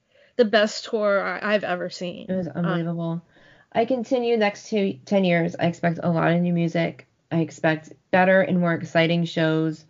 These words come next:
Speaker 2: I expect them to continue to expand in other venues, like the, the X M Radio, I feel like is just the beginning of ways they're gonna put themselves out there. You know,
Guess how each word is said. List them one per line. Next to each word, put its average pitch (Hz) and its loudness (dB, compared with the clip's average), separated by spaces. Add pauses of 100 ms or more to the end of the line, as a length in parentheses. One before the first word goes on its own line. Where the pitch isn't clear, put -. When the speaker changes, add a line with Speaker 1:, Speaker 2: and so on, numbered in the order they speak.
(120)
Speaker 2:
I 175 4
expect 165 0
them 160 2
to - -6
continue 170 0
to 156 2
expand 156 2
in 151 -2
other 170 4
venues, 185 2
like 151 0
the, 131 2 (180)
the - 0
X - -2
M 170 4
Radio, 156 2
I 160 -4
feel 156 -4
like 156 -2
is 156 -6
just 147 -10
the 156 -6
beginning 156 -2 (320)
of 156 0
ways 156 4
they're 160 -2
gonna 156 0
put 151 -4
themselves 151 0
out 147 -2
there. 151 2 (220)
You 180 2
know, 156 -2